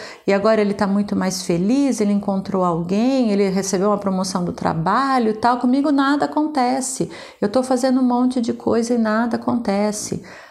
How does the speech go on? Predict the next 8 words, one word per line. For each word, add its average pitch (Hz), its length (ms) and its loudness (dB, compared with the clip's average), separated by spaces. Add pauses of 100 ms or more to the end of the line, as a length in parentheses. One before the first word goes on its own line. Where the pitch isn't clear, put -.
(520)
Calma, 202 640 0
respira. 196 1200 -4 (880)
Você 208 440 0
tem 240 240 0
o 208 80 0
seu 254 500 -2
tempo 175 720 -4
interno, 170 800 -4